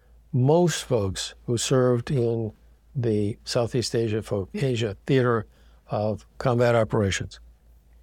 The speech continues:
whether they were in the Navy or the Air Force or the Marines or the Army or wherever they served, however they served,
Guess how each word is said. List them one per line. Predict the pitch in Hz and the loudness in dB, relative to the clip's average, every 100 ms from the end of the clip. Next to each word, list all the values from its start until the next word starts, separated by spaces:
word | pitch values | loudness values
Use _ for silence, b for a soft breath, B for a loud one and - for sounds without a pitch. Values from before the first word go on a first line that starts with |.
| b b b _ | b b b _
whether | 120 113 | 2 4
they | 113 | 2
were | 113 110 | 2 2
in | 110 | 2
the | |
Navy | 113 110 110 107 110 | 4 4 4 4 4
or | 107 | 2
the | 107 | 2
Air | 104 107 | 2 2
Force | - 117 110 120 | 2 0 0 0
or | |
the | 107 | 0
Marines | 107 110 110 110 110 | 0 0 0 0 0
or | 110 | 0
the | 107 | 0
Army | 110 110 110 | 0 2 2
or | 104 98 b b _ - - | 0 -2 b b _ -20 -2
wherever | 135 135 127 | 2 4 4
they | 113 | 4
served, | 107 120 110 110 | 2 2 0 2
however | 120 120 113 | 2 2 2
they | 104 | 0
served, | 92 107 104 | 0 -4 -4